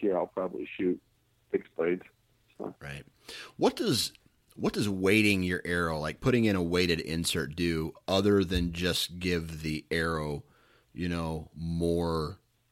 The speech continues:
Speaker 2: you know, more weight for kinetic energy?
Speaker 1: Yeah, I would say that's,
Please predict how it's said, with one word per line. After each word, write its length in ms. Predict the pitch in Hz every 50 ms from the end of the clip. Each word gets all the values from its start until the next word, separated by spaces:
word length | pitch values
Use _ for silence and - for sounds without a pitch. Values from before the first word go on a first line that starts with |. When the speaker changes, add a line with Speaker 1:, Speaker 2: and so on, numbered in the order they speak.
| _ _ _ _ _ _ _
Speaker 2:
you 80 | - 87
know, 180 | 82 73 71 73
more 340 | 80 82 85 82 80 76
weight 360 | 76 76 80 80 80 80 76 -
for 160 | - 78 73
kinetic 380 | - 76 73 71 67 - -
energy? 380 | 71 67 64 62 67 71 - - _ _ _ _ _ _ _ _ _ _ _ _ _ _ _ _ _ _ _ _ _ _ _ _ _ _ _ - _ _ _ _ _ _
Speaker 1:
Yeah, 180 | - 123 120 123
I 200 | 107 113 113 131
would 180 | 160 170 165 -
say 120 | 117 107
that's, 220 | 101 98 107 -